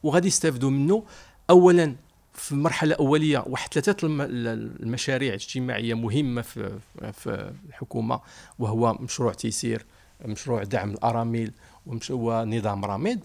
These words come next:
غادي يستافدوا منه. وفي مرحلة ثانية غادي يحاول يغطي ويشمل باقي برامج ديال الحماية الاجتماعية. بالموازاة مع هذا المشروع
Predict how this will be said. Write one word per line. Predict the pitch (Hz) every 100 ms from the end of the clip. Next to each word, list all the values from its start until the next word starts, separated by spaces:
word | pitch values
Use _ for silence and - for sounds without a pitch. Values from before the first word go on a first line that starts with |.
| - -
غادي | 110
يستافدوا | - 120 98 98
منه. | 104 202 240 - - -
وفي | 202 -
مرحلة | 196 185 170 165
ثانية | 160 156 151 202 240 -
غادي | 131 170 170
يحاول | - 151 165 202
يغطي | 165 131 131 143 139
ويشمل | 135 - 175 196
باقي | 104 160 185 - 160 175 -
برامج | 123 135 131 151 123
ديال | - 123 123
الحماية | 107 117 107
الاجتماعية. | 104 98 - 107 - 151 - - - - - - - -
بالموازاة | 131 175 196 214 226 220 214 247
مع | 240 165 156
هذا | 151 151 135
المشروع | 135 131 190 254 208